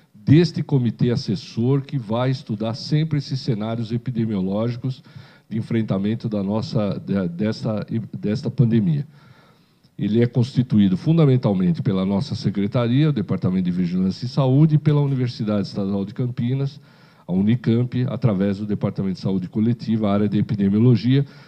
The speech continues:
e aqui estão todos os investigadores que estão envolvidos,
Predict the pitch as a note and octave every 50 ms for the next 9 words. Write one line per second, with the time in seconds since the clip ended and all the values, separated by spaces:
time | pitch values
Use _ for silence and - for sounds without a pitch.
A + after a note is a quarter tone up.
0 | - _ - - A2 G#2 G#2 - - G#2+ G2+ - - A#2 G#2+ G#2 - - B2 A#2+
1 | A#2+ A2 F#2+ G#2+ A2+ G#2 F2 - - - - - - _ _ _ _ - - A2+
2 | A2+ A2+ G#2 - - G2+ G2+ F#2+ F2+ F2 F#2 F#2+ G#2 G#2+ G2+ - - A2 F#2+ -
3 | - G#2+ G#2 G#2 G#2 G2 G2 G2+ A2+ A2+ B2 B2 G#2+ F2 E2+ F#2 G2+ A2 A#2 A#2+
4 | B2 A#2+ - - -